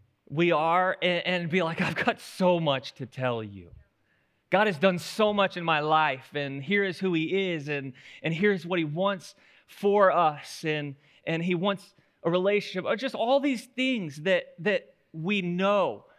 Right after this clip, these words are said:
of who God is and what he's done for us, that, that, that it causes us to just have this mindset of, "I have so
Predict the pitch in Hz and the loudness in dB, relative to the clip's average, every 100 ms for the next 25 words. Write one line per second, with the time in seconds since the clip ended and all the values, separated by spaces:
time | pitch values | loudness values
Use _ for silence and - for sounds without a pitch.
0 | - 160 160 202 175 175 165 160 185 160 | -6 -4 0 2 4 4 2 0 -2 -2
1 | 156 165 180 147 170 190 185 160 143 127 | -4 -4 -4 -2 -4 -4 -6 -2 0 -2
2 | - 156 165 190 - 165 185 165 - - | -4 -4 0 0 -2 0 0 0 -4 -6
3 | 196 220 233 202 175 190 190 160 - - | 0 2 2 0 -2 0 0 0 -6 -8
4 | 151 170 - 180 185 170 - 156 165 160 | -6 -6 -6 -4 -4 -4 -8 -6 -4 -4
5 | 151 151 143 143 160 165 170 156 - 220 | -4 -2 -2 -2 -2 2 2 2 -4 2
6 | 180 180 180 | 4 4 0